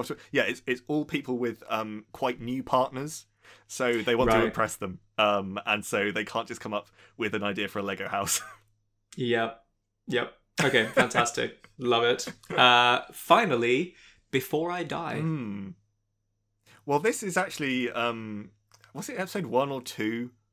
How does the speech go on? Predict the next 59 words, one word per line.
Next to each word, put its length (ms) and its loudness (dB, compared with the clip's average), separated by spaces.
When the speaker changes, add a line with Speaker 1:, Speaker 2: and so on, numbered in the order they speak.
Speaker 1:
uh, 500 0
where 180 -2
we 100 -4
talked 200 -8
about 160 -4
the 60 -8
one 220 -4
where 140 -2
we, 380 -8
basically, 340 -8
people, 320 -8
when 100 -2
they 100 -6
go 160 -2
in, 120 -6
they 100 -4
get 120 -10
a 20 -12
tattoo, 360 -4
and 80 -4
then 120 -6
when 100 -6
they 100 -6
die, 280 -2
they 100 -6
get 200 -8
taken 300 -8
back 300 -4
to 100 -12
the 120 -6
exhibit. 500 -6
And, 160 2
Speaker 2:
Oh, 40 0
yeah, 220 0
that 60 2
Speaker 1:
um, 60 0
Speaker 2:
was 100 -4
good. 320 -4
Speaker 1:
and, 260 -2
uh, 280 -2
are 180 -4
put 260 -8
there, 340 -4
in 200 -8
there. 240 -8
That 120 2
would 80 -4
be 80 -2
a 40 0
good 140 -8
title 260 0
for 140 -2
that 160 -2
one. 220 -10
Um, 520 0
Speaker 2:
Yeah, 260 -6
it 60 -4
would. 340 -4
Speaker 1:
uh, 500 -4